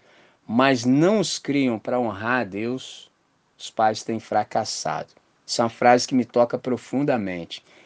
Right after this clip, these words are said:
porque a responsabilidade parental na cultura israelita está em ensinar os filhos no temor do Senhor até que se tornem plenamente responsáveis. Isso aqui, para nós que somos pais,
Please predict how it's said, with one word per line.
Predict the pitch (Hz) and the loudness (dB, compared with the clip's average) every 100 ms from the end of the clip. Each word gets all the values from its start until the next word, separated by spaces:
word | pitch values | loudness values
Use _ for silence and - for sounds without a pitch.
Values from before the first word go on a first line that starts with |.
| _ - | _ -6
porque | 110 135 | 2 2
a | |
responsabilidade | 123 151 - 156 147 156 143 135 113 131 185 185 | 4 2 0 -2 0 0 0 0 2 6 6 4
parental | - 139 123 95 - 107 123 151 101 | 2 2 2 -2 -4 2 6 6 4
na | 101 113 | -2 -8
cultura | - 110 101 123 131 | -6 -8 -4 -2 -2
israelita | 113 113 107 95 120 147 135 | -2 -2 -2 -2 -2 -2 -2
está | 120 - 127 | -4 -2 -2
em | |
ensinar | 135 - 123 123 147 | -2 -4 -4 0 0
os | 135 - | -2 -4
filhos | 127 127 123 | -4 -4 -4
no | 127 | -4
temor | - 113 117 113 | -4 -4 -4 -4
do | 120 | -6
Senhor | - 107 98 123 151 - - - _ - | -8 -6 -4 -2 -2 -6 -20 -20 _ 0
até | 131 127 _ - 165 | 0 0 _ 6 6
que | 165 165 | 4 -2
se | - 139 | -4 -4
tornem | - - 123 123 127 117 - | -2 2 4 4 2 -2 -4
plenamente | 139 151 165 160 127 104 101 113 117 117 101 | -2 0 2 0 -2 -4 -6 -4 -4 -6 -10
responsáveis. | 92 104 110 - - 92 90 - - 78 78 87 - - | -8 -8 -8 -12 -12 -12 -12 -14 -12 -12 -12 -16 -16 -6
Isso | 151 - 110 | -4 -2 -4
aqui, | - 156 | -4 -6
para | - 110 | -2 -2
nós | 98 123 127 | -2 -2 -4
que | - | -8
somos | 113 101 - | -8 -10 -10
pais, | - 117 135 98 | 0 4 4 0